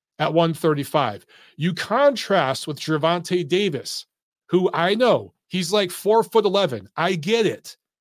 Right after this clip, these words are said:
But in terms of his size, Tank has campaigned pretty much his entire career at one thirty to one thirty-five. He's even had fights at one forty since he was twenty years old.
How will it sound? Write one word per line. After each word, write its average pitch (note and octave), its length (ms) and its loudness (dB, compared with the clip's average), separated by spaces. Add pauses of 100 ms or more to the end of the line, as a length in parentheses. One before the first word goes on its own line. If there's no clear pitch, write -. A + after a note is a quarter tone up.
(280)
But C#3+ 100 -2
in E3 120 -2
terms G#3 340 -2
of G#3 100 0
his F#3+ 240 -2
size, - 800 -2 (840)
Tank G#3+ 240 -2
has B3 120 -4
campaigned G3 720 -2 (220)
pretty B3+ 200 -2
much B3 200 0
his F3+ 160 0
entire G3+ 720 -4
career E3 760 -2 (580)
at D#3+ 180 0
one G3+ 240 6
thirty G3 440 4
to F3 120 -6
one E3+ 220 0
thirty-five. F3+ 520 0
He's C#3+ 140 -6
even B3+ 180 -2
had E3 200 0
fights D3+ 260 0
at C3+ 120 -2
one C3 180 0
forty F#3 600 2 (760)
since A#3+ 220 -2
he B3 80 0
was A#3+ 200 -2
twenty C4 720 0
years A#3 480 0
old. F3+ 460 6